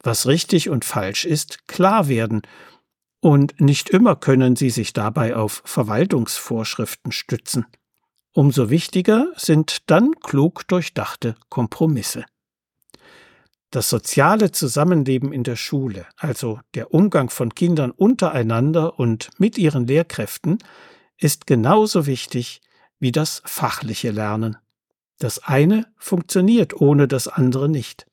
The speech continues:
Deshalb braucht das Austarieren des Miteinanders auch seine Zeit. Mal mehr, mal weniger. So viel für heute. Sie finden viele weitere interessante Erziehungsgeschichten und hilfreiche Sachtexte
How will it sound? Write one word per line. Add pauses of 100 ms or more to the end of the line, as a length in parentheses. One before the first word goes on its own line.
(960)
Deshalb
braucht
das
Austarieren
des
Miteinanders
auch
seine
Zeit. (520)
Mal
mehr, (680)
mal
weniger. (1400)
So
viel
für
heute. (840)
Sie
finden
viele
weitere
interessante
Erziehungsgeschichten
und
hilfreiche
Sachtexte